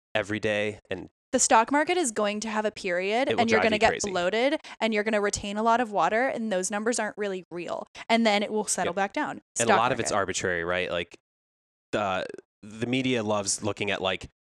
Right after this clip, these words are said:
Speaker 1: current year numbers, year to date. So it's January, what, like, eighteenth? So we're eighteen days into a year, even though the market was up, you know, thirty percent last year.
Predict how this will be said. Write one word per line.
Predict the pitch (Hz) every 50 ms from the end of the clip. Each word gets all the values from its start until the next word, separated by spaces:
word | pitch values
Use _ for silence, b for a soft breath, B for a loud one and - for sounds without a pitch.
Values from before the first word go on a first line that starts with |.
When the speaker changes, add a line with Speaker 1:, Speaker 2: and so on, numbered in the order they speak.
| _ _ _ _ -
Speaker 1:
current | - - 120 113 104 - -
year | 98 98 98 95 87
numbers, | 87 87 82 82 80 78 76 78 -
year | 95 104 117
to | 110 104
date. | - 104 90 85 82 - -
So | - 110 92 92 92 - -
it's | 107 - -
January, | - - 113 107 107 107 104 101 101 98 98 95 92
what, | - 90 90 -
like, | - - -
eighteenth? | 95 101 - - 104 101 101 87 - - - _ -
So | - 113
we're | 104 -
eighteen | - 143 143 - 147 139 120
days | 113 107 107 104 104
into | 98 95 95
a | 92
year, | 90 90 92 92 92 87 92
even | 85 110 120 131 127
though | 123 110
the | 104
market | 101 101 104 104 - 127 -
was | - 95 -
up, | 101 98 - _ _ _ -
you | 101
know, | 92 90 85 - - - _ -
thirty | 107 113 120
percent | - - 101 - - 101 98 -
last | 113 110 110 - -
year. | 131 120 120 120